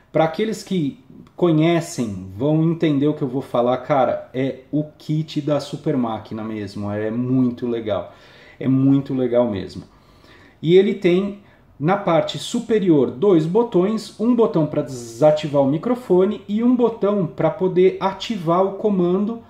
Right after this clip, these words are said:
que ou é pela palavra de ativação ou é por pressionando esse botão aqui. E ele possui as furações dos oito microfones que tem. Esse dispositivo tem oito microfones,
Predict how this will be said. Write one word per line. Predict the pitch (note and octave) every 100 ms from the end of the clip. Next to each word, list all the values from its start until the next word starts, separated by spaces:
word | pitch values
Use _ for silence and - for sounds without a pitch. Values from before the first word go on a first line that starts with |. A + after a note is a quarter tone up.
| - - - -
que | A#3
ou | F#3 F3 G3+
é | E3
pela | - C3+ C3
palavra | - B2+ C#3+ A#2+
de | A#2+
ativação | C3+ - E3 G3+ - F#3 A3 - -
ou | G#3+ A3 A3+
é | A3
por | - A3
pressionando | G#3+ A3+ A3 - G#3+ F#3+ F#3+
esse | F#3+ F#3
botão | F#3 G3 G3 G3
aqui. | G#3+ - G#2+ - - - - - - -
E | C4+
ele | C4+
possui | - C4 - A#3+ A#3
as | A#3+ -
furações | B3 A#3+ A#3+ - G#3 G3 G#3+ G#3+ - -
dos | D3 G3+ G#3+ E3+
oito | F#3 G#3 G#3 -
microfones | G#3 G#3 G3+ G#3 G#3 E3+ E3+ F3
que | -
tem. | G3+ F#3+ D#3+
Esse | B2+ -
dispositivo | - - C3+ - F3
tem | - G#3 - -
oito | F3 F3+ F3+
microfones, | F#3 F#3 A#3 A#3 F#3 D3 G2+ -